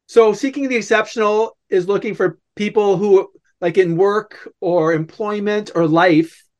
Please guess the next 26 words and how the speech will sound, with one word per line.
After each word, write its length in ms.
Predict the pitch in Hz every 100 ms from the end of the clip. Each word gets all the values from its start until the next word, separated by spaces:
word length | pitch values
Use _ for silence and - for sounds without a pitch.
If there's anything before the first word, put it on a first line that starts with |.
| _ _ _ _ _ _ _ _ _
people 260 | 220 220 208
will 180 | 202 - -
ex-, 360 | 165 - - - -
experience 480 | 175 - 208 196 -
frustrations, 1160 | 180 165 - 196 214 - 139 131 160 - - _ _ _ _ -
and 120 | 175
we 80 | 190
want 240 | 208 214
people 280 | 214 214 185
to 80 | 180
have 240 | 185 180
opportunities 600 | 185 190 185 196 185 165
to 80 | 170
face 360 | - 190 202
those 260 | - 190 160
challenges 500 | 196 185 185 175 165
and 160 | 180 160
come 160 | 190
up 160 | 185 180
with 160 | 165
new 240 | 175 185 196
ways 520 | 170 165 175 180 175
to 120 | 185
work 260 | 160 170 165
through 280 | - 170 151
them 360 | 131 165 226